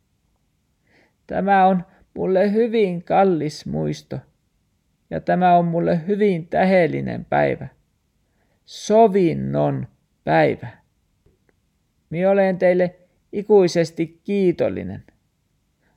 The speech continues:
Arjamuori puristi kiveä rintaa vasten. Atalmiinan helmi, hän sanoo uudestaan. Vihoin viimein se löytyi.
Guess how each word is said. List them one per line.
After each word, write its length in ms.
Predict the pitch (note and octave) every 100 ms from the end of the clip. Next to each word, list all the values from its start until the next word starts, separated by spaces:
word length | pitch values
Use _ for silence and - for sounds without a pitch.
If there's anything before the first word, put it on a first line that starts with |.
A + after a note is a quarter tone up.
| _
Arjamuori 640 | F2+ G2 F#2+ F2 F2 F2 F2
puristi 560 | G2+ G2+ F#2+ E2+ -
kiveä 440 | - F#2 F#2 F#2 F#2
rintaa 480 | F#2+ F#2 F2 F2
vasten. 380 | F2 F2 - _ _ _ _ _ _ _ _ _ _ _ _ _ _ _
Atalmiinan 1160 | - G#3 A3 F#3 E3 D#3+ C3+ E3 D#3+ D#3 D3+ D#3 -
helmi, 500 | F3 E3+ C#3+ C#3+ - _ _ _ _ _
hän 180 | - F#2
sanoo 360 | F#2 F2+ F2+ F#2
uudestaan. 560 | F#2+ F#2 F2+ - - _ _ _ _ _ _ _ _ _ _ _ _ _ -
Vihoin 540 | - A3+ A3 F3 E3
viimein 500 | E3+ G3 G3 E3 D3
se 240 | D#3+ D#3 C#3
löytyi. 440 | F3 D#3+ D#3 -